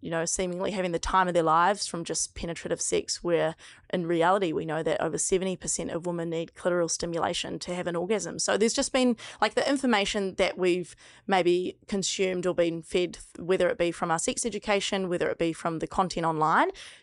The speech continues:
just probably isn't aligned with what's possible and what, um, yeah, where the pleasure that has potential to unlock for women. So we were like, not only is there a huge marketing opportunity, but, like, wow, this is so undertapped. Like, now we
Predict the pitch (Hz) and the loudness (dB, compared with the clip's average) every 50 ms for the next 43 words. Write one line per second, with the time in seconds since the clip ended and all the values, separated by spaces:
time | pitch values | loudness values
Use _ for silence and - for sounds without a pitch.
0 | _ - - 214 208 - - - - - - - _ - 226 220 220 208 202 202 | _ 0 0 0 2 0 -4 -4 -8 -14 -20 -16 _ 0 2 2 4 4 4 4
1 | 190 - 196 180 196 190 185 180 170 170 170 175 175 175 170 - 175 170 170 - | 4 4 2 0 2 0 0 2 4 4 4 2 0 0 -2 0 0 0 0 -2
2 | - - - - 175 180 175 - - _ - - - - - - 185 175 - - | -10 -20 -12 -4 0 2 2 2 0 _ -6 -6 -6 -4 -2 -4 -2 -2 -2 -2
3 | 170 185 208 269 285 202 175 165 165 160 - 160 160 - - - - - 165 160 | 0 2 2 2 2 0 -2 -4 -6 -2 0 2 2 2 0 -4 -6 -4 -2 -2
4 | 160 151 151 151 151 147 151 - - _ _ _ _ _ _ - - 175 147 - | -2 -2 -4 -6 -8 -8 -10 -10 -14 _ _ _ _ _ _ -8 -2 0 0 0
5 | - - - 180 185 180 175 170 170 170 - - - _ _ _ _ _ - - | -2 -4 -2 0 2 2 4 2 2 0 0 -4 -10 _ _ _ _ _ -20 -20
6 | _ - 190 - - 202 196 - - 233 220 226 214 170 - _ - 190 175 - | _ -16 -10 -2 -2 -2 -2 2 0 0 2 2 -2 -2 -4 _ 0 0 0 2
7 | 175 175 165 - - 190 - - 180 - - - 170 170 - 180 160 156 160 151 | 0 -2 -2 -2 -4 -6 -6 -4 -6 -4 -2 -2 -2 -2 0 0 0 0 0 0
8 | - - - - - 160 156 151 143 - - - - - 190 190 208 214 208 202 | -2 -2 -6 -6 -4 -2 -2 -2 -4 -4 -6 -4 0 2 4 6 6 6 6 6
9 | 185 175 170 - - - - - - - 226 247 - - 202 196 190 185 175 175 | 6 4 4 2 -2 -8 -20 -14 -6 0 2 4 4 4 4 4 2 2 2 0
10 | - - 170 175 165 - - 165 156 - - 170 185 220 - - 233 233 226 220 | 0 0 2 0 0 2 0 -2 -2 0 2 2 2 2 2 0 0 2 0 0
11 | - - - 214 214 226 254 320 370 - - - - - - - - - - 151 | -2 -4 -2 0 2 2 2 0 -2 -4 -8 -20 -20 -8 0 0 2 4 4 2
12 | - - - - - _ _ _ _ _ - - 175 190 214 214 208 180 180 - | 2 -2 -8 -18 -20 _ _ _ _ _ -12 -6 2 4 6 6 6 6 4 4
13 | 160 - - 170 - - 170 165 165 165 160 165 147 - - 156 - - - - | 0 0 0 -2 -2 0 2 2 2 2 0 -2 -4 -2 0 -2 -2 -2 0 0
14 | 175 170 - 190 190 202 220 247 247 214 196 170 160 - | -2 0 0 0 2 4 6 6 6 6 4 4 2 -2